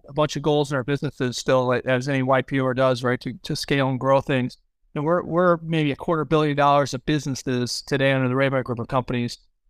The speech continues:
And our biggest one is paving parking lots. So we, we pave a lot of parking lots all over America, um, from, you know, your area to, you know, Midwest to West and East and all that. And, uh, so we, we, uh,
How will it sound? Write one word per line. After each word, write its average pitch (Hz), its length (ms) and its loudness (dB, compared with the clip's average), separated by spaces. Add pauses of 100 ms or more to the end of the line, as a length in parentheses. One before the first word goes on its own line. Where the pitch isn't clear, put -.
And 139 100 0
our 139 80 -2
biggest 175 360 0
one 160 240 2
is 135 180 0
paving 143 320 0
parking 139 360 -2
lots. 117 280 -2
So 147 80 -4
we, 131 180 -4
we 143 140 -6
pave 147 220 0
a - 20 0
lot 160 180 2
of 151 60 -2
parking 156 320 -4
lots 139 240 0
all 143 120 4
over 147 100 -2
America, 135 480 -2 (560)
um, 123 340 0
from, 123 320 -2
you 151 120 0
know, 120 60 0
your 139 260 2
area 139 380 -2
to, 127 380 2 (140)
you 131 80 0
know, 120 160 0
Midwest 131 540 2
to 120 200 0 (600)
West 135 340 0
and 151 100 -2
East 127 240 0
and 143 80 -2
all 127 60 2
that. 139 220 2 (320)
And, 147 180 2
uh, 135 160 2 (400)
so 156 120 -2
we, 156 260 2
we, 156 280 0
uh, 139 180 4